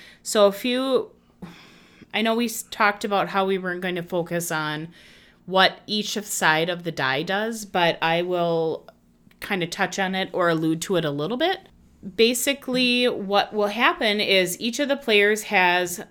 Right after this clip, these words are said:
the small, the medium, and the large different colored pyramids in front of them. What the goal of this game is for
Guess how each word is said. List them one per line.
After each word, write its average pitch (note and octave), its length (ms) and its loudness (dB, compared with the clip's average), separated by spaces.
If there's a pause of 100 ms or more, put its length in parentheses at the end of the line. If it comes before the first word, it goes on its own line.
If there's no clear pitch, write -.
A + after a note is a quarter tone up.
the F#3+ 160 -2
small, F#3 540 0
the F#3+ 80 -2
medium, F#3 420 0
and F3 160 -6
the F3 40 -4
large E3+ 560 0
different F3 320 -6
colored E3 420 -2
pyramids D#3+ 440 -4
in D#3 100 -8
front E3+ 280 -6
of - 120 -12
them. - 260 -10 (520)
What F#3+ 280 6 (100)
the G3 100 -4
goal A3 300 2
of G3 140 -2
this C4+ 220 2
game F3 340 -2
is F3+ 320 0
for F3 680 -2